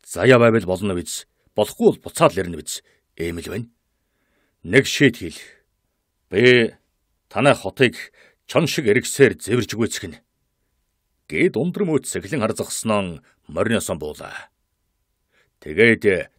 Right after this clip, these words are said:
дахин огт дуурсангүй. 20-30 дахин тамхиан нэрж баахан шүлэнцний мод ойр хавдан хайсаар сууна. Энэ үн өндөр хөх хар хүн хүний нүд болоох царайг өмөртлөн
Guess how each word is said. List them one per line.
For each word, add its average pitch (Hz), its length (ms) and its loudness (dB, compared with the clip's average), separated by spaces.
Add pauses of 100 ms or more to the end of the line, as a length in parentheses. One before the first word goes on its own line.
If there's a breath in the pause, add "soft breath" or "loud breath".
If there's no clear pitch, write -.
дахин - 240 -6
огт 180 320 -4
дуурсангүй. - 720 -10 (800)
20-30 196 600 -2
дахин 151 340 -4
тамхиан 117 560 -2
нэрж - 480 -8 (320 soft breath)
баахан 196 400 0
шүлэнцний 196 480 -4
мод 139 320 2 (240 soft breath)
ойр 123 240 4
хавдан 110 480 0
хайсаар 87 400 -8
сууна. 69 400 -14 (3250)
Энэ 101 240 -10
үн 110 240 -8
өндөр 120 160 -8
хөх - 180 -16 (140)
хар 104 80 -10
хүн 110 400 -8 (880)
хүний 143 240 -2
нүд 127 240 -4
болоох 113 320 -10
царайг 107 320 -10
өмөртлөн 110 560 -4